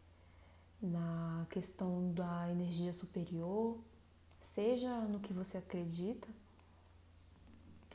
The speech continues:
fala sobre isso e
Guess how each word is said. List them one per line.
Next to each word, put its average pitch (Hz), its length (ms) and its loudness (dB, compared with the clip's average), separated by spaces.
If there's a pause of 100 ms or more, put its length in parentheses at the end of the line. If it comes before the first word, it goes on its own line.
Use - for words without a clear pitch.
(840)
fala 196 460 2
sobre 190 380 4
isso 208 640 4
e 220 540 6